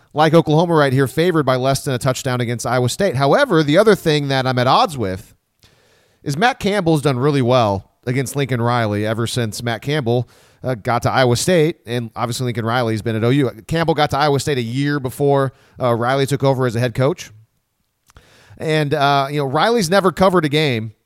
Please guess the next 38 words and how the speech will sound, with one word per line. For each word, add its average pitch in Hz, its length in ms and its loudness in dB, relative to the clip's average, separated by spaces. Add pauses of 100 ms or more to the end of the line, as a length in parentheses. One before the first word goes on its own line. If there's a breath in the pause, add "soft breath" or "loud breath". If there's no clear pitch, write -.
against 135 240 -4
Matt 135 200 -2
Campbell 131 340 0
as 104 80 -2
a 110 40 -2
head 120 140 -2
coach. 104 260 -2
That's, - 180 -10
that's - 200 -12
four 160 200 0
times, 123 380 -2
seventeen, 139 440 -2
eighteen, 127 320 -4
nineteen 123 360 -4
in 117 200 -4
this 110 200 -4
year. 113 220 -4 (520 soft breath)
Uh, 131 260 2
if 151 120 0
you 170 80 -2
go 175 80 4
back 180 140 2
to 147 80 -14
twenty 185 220 0
sixteen, 156 460 -2
before 175 380 0
Riley 131 260 2
was 113 160 -2
the 113 60 -4
head 117 160 -2
coach 127 240 -4
and 127 80 -10
Stoops 180 300 -4
was 123 100 -8
still 110 220 -4
the 101 100 -4
head 107 160 -6
coach, 120 400 -4